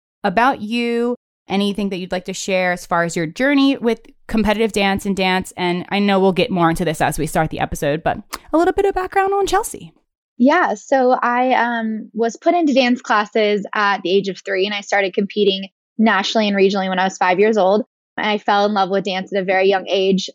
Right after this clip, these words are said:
Speaker 2: very similar to a lot of, a lot of people that start dancing young. And it was, I feel like, the one thing that I was really good at. I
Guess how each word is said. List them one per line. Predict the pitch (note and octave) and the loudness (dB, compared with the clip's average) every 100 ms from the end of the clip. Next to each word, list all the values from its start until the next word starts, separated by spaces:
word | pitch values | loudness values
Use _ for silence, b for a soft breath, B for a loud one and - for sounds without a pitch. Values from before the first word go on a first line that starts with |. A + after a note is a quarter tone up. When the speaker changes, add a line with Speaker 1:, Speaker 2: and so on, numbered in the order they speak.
| - | -10
Speaker 2:
very | G#3 G#3 | -2 0
similar | G#3 G#3+ G#3 F#3+ | 0 -2 -2 -2
to | - | 2
a | |
lot | G3+ F3+ F#3 | 4 4 2
of, | F3+ | -2
a | - _ _ - | -8 _ _ 0
lot | C#4 | 2
of | C4+ | 2
people | B3 G#3+ | 0 0
that | G#3 E3 | 0 0
start | G3+ F3+ | -2 0
dancing | F#3 E3+ F3+ F#3 | 0 -2 -6 -8
young. | F#3+ C#3+ G3+ - _ _ - | -6 -4 -6 -8 _ _ -4
And | A3+ G#3 G#3 G3+ G3+ G3+ | -2 2 2 0 0 0
it | A3 | 2
was, | A3 G#3 | 2 2
I | - A3+ | 0 0
feel | A3+ A3+ | 2 4
like, | G#3+ G#3 | 4 2
the | |
one | G#3+ G3 | 0 0
thing | G3+ G#3 | -4 -2
that | G3 | 0
I | F#3+ | 0
was | F#3 | 0
really | F#3+ F#3+ | -2 -2
good | F3+ F3+ | -2 0
at. | A3 B3+ | 2 2
I | - | 0